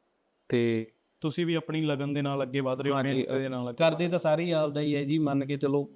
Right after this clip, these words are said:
Speaker 1: ਹੁਣ ਜਿਨ੍ਹਾਂ ਨੇ ਵੀ ਸਟਰਗਲ ਕੀਤਾ, ਮੈਂ ਕਹਿ ਦਵਾਂ ਇਕੱਲਾ ਮੈਂ ਹੀ ਕਰਦਾ, ਸਾਰੇ ਕਰਦੇ ਆ, ਪਰ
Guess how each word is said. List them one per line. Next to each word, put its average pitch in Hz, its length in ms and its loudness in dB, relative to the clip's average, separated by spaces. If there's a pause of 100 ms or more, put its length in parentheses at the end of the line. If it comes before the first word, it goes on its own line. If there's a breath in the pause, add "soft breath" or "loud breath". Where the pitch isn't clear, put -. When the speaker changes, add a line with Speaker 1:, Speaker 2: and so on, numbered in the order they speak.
Speaker 1:
ਹੁਣ 139 240 0
ਜਿਨ੍ਹਾਂ 151 300 0
ਨੇ 160 120 0
ਵੀ 151 100 -4
ਸਟਰਗਲ 143 400 0
ਕੀਤਾ, 139 280 0
ਮੈਂ 135 300 -2
ਕਹਿ 135 160 0
ਦਵਾਂ 147 220 -4
ਇਕੱਲਾ 139 260 2
ਮੈਂ 131 160 0
ਹੀ 135 100 -2
ਕਰਦਾ, 135 320 0
ਸਾਰੇ 156 300 0
ਕਰਦੇ 143 260 2
ਆ, 165 40 2
ਪਰ 190 200 -2